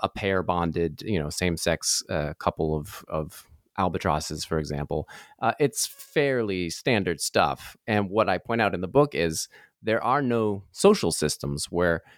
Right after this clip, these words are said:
you will find one animal within one species, within one social group, punishing another of its group for, uh, engaging in same-sex behavior, because it's not seen as a problem within any animal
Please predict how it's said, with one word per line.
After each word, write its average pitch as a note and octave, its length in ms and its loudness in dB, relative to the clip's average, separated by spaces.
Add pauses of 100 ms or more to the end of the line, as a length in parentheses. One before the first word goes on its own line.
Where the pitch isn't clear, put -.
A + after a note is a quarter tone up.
(160)
you G#2+ 140 0
will F#2+ 180 2
find F2+ 520 2 (260)
one G2 280 4
animal F2 600 0 (240)
within F2+ 260 2
one E2+ 140 2
species, D#2+ 500 0 (300)
within E2+ 200 0
one E2 160 2
social G2 320 0
group, D#2 240 0 (300)
punishing G2 640 -2 (240)
another G2 640 2 (260)
of F#2 160 0
its - 160 -2
group F#2+ 400 2 (300)
for, F2+ 580 0
uh, D#2+ 400 2
engaging F#2+ 460 4
in E2+ 100 2
same-sex D#2 460 0
behavior, - 500 0
because E2+ 300 -2
it's - 160 -4
not G2+ 240 2
seen F2 420 0 (380)
as F2+ 180 2
a E2 80 0
problem F#2+ 640 0 (140)
within E2+ 260 2
any D#2 360 0 (260)
animal D#2+ 420 0